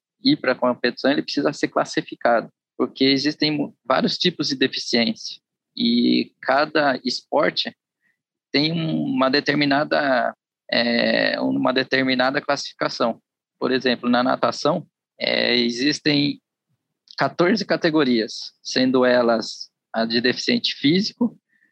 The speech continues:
que vai da classe S um até S dez, deficiente visual, que vai da S onze até S treze,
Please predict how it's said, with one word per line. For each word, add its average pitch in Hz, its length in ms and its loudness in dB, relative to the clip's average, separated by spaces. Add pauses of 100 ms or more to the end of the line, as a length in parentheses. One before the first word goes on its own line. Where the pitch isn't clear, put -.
(140)
que 127 140 2
vai 120 240 4
da 123 120 2
classe 123 500 0
S 123 360 0
um 151 220 0 (240)
até 120 380 0
S 113 200 -4
dez, 143 540 0 (840)
deficiente 135 600 0
visual, 139 580 2
que - 140 -6
vai 123 180 0
da 117 160 0
S 131 360 -2
onze 123 500 -4 (140)
até 120 480 0
S - 320 -2
treze, 180 540 -2